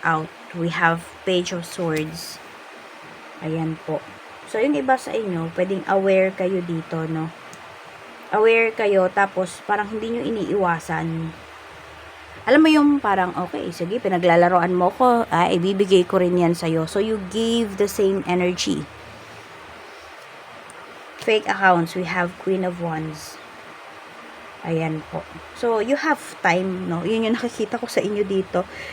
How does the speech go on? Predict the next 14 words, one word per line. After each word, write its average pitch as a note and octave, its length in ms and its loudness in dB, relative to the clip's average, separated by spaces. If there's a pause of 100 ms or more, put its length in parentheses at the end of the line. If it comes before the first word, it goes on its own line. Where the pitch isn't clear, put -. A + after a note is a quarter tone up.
(120)
You B3 80 2
have A#3+ 320 2
time A3 160 2
para G3 240 2
sa F#3+ 80 -8
mga F#3+ 320 4
ganitong F3+ 400 2
uri F3+ 320 0
ng F3 240 2
tao. D#3+ 400 -4 (560)
Na G3 80 8
mga G3+ 400 8
manloloko. F#3 880 4 (1160)
Mm-mm. F#3+ 320 2